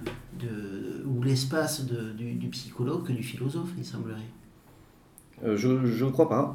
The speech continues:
Speaker 1: Ouais.
Speaker 2: Euh, excusez-moi, mais
Speaker 1: Oui, oui,
Speaker 2: il,
Speaker 1: je vous en prie, non, non,
Speaker 2: il,
Speaker 1: c'est une question.
Speaker 2: oui, oui. Euh,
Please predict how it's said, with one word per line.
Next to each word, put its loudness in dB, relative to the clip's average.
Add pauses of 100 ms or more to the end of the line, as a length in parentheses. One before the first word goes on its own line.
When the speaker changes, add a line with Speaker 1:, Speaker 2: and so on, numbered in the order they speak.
(140)
Speaker 1:
Ouais. 0
Speaker 2:
Euh, 6
excusez-moi, -2
mais 0
Speaker 1:
Oui, 8
oui, 12
Speaker 2:
il, 8
Speaker 1:
je 8
vous 4
en 6
prie, 2
non, 4
non, 6
Speaker 2:
il, 8
Speaker 1:
c'est 6
une 6
question. 4
Speaker 2:
oui, 8 (400)
oui. 4
Euh, 4